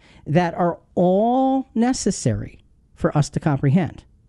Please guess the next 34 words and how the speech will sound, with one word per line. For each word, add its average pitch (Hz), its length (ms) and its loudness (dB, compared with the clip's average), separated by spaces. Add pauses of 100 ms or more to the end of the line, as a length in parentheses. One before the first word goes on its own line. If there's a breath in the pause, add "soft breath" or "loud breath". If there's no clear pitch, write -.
(240 loud breath)
So - 100 2
we 170 140 4
have 214 240 -2
to - 80 -20
be 208 80 2
able 190 80 0
to - 160 -4
look 160 200 0
back 156 760 -2
way 139 480 0
into 220 160 -2
ancient 190 400 0
history. 202 440 -2
We 165 120 0
have 156 160 2
to - 80 -4
look 151 200 0
at 147 80 -2
what's 135 220 -2
happening 151 400 0
now 190 240 0 (240 loud breath)
and 165 80 -2
be 220 100 2
able 254 120 -2
to 254 100 -4
look 247 180 -2
in 233 60 2
the 208 80 0
future. 240 540 -2
You 165 160 2
put - 280 -2
it 254 120 0
all 214 160 0
together, 208 580 -2